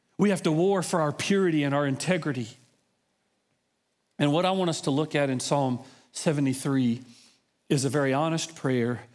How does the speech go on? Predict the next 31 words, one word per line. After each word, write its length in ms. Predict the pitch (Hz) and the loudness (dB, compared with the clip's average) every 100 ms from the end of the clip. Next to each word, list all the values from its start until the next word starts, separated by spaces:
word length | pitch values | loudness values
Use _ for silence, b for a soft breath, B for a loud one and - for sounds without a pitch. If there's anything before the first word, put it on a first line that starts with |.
| B | B
from 200 | - 147 | -2 0
a 120 | 127 110 | 0 0
struggling 840 | - - 151 156 151 127 113 104 - - | -4 -4 -2 0 0 0 -2 -4 -10 -4
minister. 460 | 120 110 - - - _ _ _ _ _ _ _ _ _ _ _ _ _ _ _ _ _ _ _ - | -2 -2 -6 -12 -16 _ _ _ _ _ _ _ _ _ _ _ _ _ _ _ _ _ _ _ -14
I 60 | 113 | -2
think 240 | 170 165 | -2 0
we're 60 | 139 | -2
gonna 320 | 147 135 113 - _ _ _ _ _ _ - | 0 0 -2 -10 _ _ _ _ _ _ -6
kinda 280 | 180 156 | -2 0
journey 480 | 135 113 147 165 165 | 0 0 0 2 2
with 240 | 139 151 165 | 0 0 0
Asaph 500 | 160 - 170 156 - | 0 0 -2 -2 -2
through 140 | 156 | -2
this 180 | 151 - | -2 -4
prayer, 320 | - 180 175 | -4 -2 0
and 100 | 135 | 0
we're 60 | 151 | 0
gonna 160 | 135 | -2
find 320 | - 147 135 | 0 0 0
some 140 | 120 110 | -4 -4
things 320 | 143 127 - | -2 0 0
that 100 | 123 | -2
if 140 | 110 | 0
we 100 | 143 | -2
take 260 | 139 143 117 | -2 -4 -4
hold 300 | - 135 147 | -2 -2 0
of, 320 | 160 170 170 - b b b b b _ _ _ | 0 0 -4 -12 b b b b b _ _ _
they're 100 | 147 | -2
gonna 160 | 127 120 | -2 -2
transform 600 | - 113 113 - 117 110 | -4 -6 -6 -8 -8 -6
us. 200 | 110 | -8